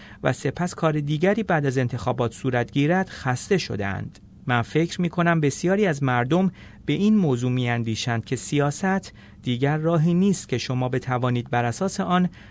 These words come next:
مسائل مختلف را در جامعهٔ خود تغییر دهید و این یکی از دلایلی است که من به خاطر آن اینجا هستم. بله، با اطمینان کامل من دوست دارم که شما به من رأی دهید."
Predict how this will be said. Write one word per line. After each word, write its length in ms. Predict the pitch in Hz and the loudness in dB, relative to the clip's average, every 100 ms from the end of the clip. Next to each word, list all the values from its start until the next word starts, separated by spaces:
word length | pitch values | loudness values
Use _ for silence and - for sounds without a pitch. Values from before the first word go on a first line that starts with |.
| - | -4
مسائل 480 | 127 117 135 135 156 | -2 0 0 2 2
مختلف 580 | 156 139 - 123 160 - | 2 0 -2 0 0 0
را 60 | |
در 200 | 160 147 | 2 2
جامعهٔ 540 | 123 131 123 127 175 190 | 2 0 0 0 0 -2
خود 300 | - 160 156 | 2 2 2
تغییر 540 | - 143 135 175 185 | 0 2 2 2 0
دهید 440 | 131 101 92 110 - - - - | 0 -2 -2 -6 -10 -20 -20 -6
و 80 | 127 | -2
این 360 | 123 185 208 214 | -2 2 2 4
یکی 360 | 196 185 185 | 2 0 0
از 280 | 160 156 151 | 0 -2 0
دلایلی 560 | 147 143 143 175 185 131 | 2 2 4 4 2 0
است 180 | - | -2
که 100 | - | -2
من 260 | 135 170 208 | 0 0 0
به 100 | 202 | -2
خاطر 360 | - 156 - 131 | 0 -2 0 -2
آن 300 | - 147 170 | 0 0 0
اینجا 400 | 151 135 143 160 | 0 2 2 0
هستم. 500 | 104 101 - 107 104 - - - - | 0 -4 -6 -8 -8 -14 -20 -14 0
بله، 320 | 175 147 110 | 2 4 2
با 180 | 113 127 | 0 0
اطمینان 560 | 135 - - 131 135 127 | 0 -2 -2 0 0 -2
کامل 440 | - 147 170 202 | -2 0 0 0
من 240 | 196 190 | 0 0
دوست 300 | 185 202 - | 0 0 0
دارم 240 | 165 131 120 | 0 0 0
که 160 | - | -2
شما 440 | 127 - 151 165 208 | -4 -2 0 2 2
به 120 | 156 | 0
من 260 | 143 180 120 | 2 2 2
رأی 260 | 107 104 | -2 -4
دهید." 460 | - 95 104 - | -4 -6 -6 -12